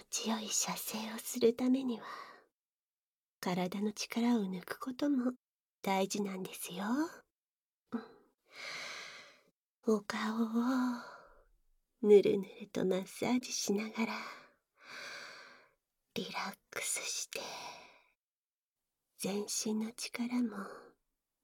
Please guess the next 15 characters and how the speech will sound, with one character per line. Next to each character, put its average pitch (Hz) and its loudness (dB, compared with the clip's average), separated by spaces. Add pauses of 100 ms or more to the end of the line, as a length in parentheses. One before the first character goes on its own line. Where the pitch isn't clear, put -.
(100)
抜 196 2
い 196 -4
て - -4
い 202 -2
き - -4
ま 214 0
し 233 2
ょ 233 0
う - -4
ね。 214 -2 (2500)
う 233 4
ん。 226 -4 (2000)
し - -12
ょ - -14
っ - -18